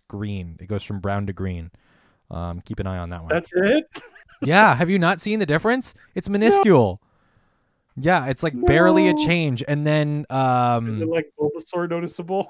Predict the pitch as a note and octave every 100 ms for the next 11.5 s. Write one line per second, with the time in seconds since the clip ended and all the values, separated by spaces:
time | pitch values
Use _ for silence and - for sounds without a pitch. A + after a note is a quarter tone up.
0 | _ - _ A#2+ - D#3+ E3+ D3+ B2 B2
1 | C3 A#2 C#3 C#3+ D3+ - E3 - F3+ -
2 | D3+ B2+ G#2+ A#2 B2+ A2 F#2+ G2 A2+ C3
3 | - B2+ A#2 A#2+ C3 - A#2+ G2 A2+ G#2
4 | F#2+ F#2 _ _ _ _ _ _ _ F#3
5 | G3+ C3 A#2 A#2+ _ F#2+ G2 G2 F#2 F2+
6 | - G#2 - A#2 A#2 G#2+ G2 C#3+ D3 A2+
7 | G#2 - - - G#2+ - - _ - -
8 | C3+ A#2 G2+ G#2 G#2+ F#2+ G2 F#2+ F#2 G2
9 | G2 - G2+ G2+ G2+ A2 G#2 G2 G2+ G2+
10 | F#2+ F2+ F2 - E2+ E2+ F2 F#2 F2+ -
11 | F#2 - F2+ F2+